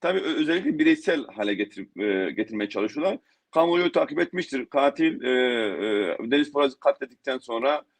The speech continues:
e, yani onu tekrar koruyup kollayan, pamuklar içerisine alan polis abileri, kolluk abileri, e, "Canım ismin nedir?" gibi bir, e, şeylerle, yaklaşımlarla sabahın saat hemen sekizinde erkenden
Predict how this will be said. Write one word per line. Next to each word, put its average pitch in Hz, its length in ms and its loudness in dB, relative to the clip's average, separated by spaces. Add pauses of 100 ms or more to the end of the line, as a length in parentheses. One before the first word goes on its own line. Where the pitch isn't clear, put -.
(200)
e, 110 60 2
yani 131 340 4
onu 135 420 0
tekrar 131 300 2
koruyup 127 440 -2
kollayan, 127 400 0
pamuklar 123 460 -2
içerisine 120 400 -4
alan 117 520 -2
polis 123 300 -4
abileri, 92 520 0
kolluk 120 360 -6
abileri, 98 560 0 (380)
e, 110 300 0 (320)
"Canım 139 340 4
ismin 135 340 0
nedir?" 123 220 4
gibi 113 280 -2
bir, 113 220 0
e, 90 640 2
şeylerle, 101 640 2
yaklaşımlarla 113 800 0 (300)
sabahın 143 380 4
saat 143 420 0
hemen 147 140 -2
sekizinde 135 480 -4
erkenden 135 640 -2